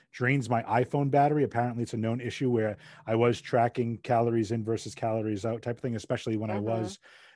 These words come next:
Speaker 1: going to the gym. But as far as even reading the labels, because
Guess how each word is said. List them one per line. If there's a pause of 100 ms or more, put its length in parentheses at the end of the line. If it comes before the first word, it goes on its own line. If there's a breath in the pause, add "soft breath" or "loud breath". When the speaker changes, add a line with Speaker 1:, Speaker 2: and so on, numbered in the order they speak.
(120)
Speaker 1:
going
to
the
gym. (340 soft breath)
But
as
far
as
even
reading
the
labels,
because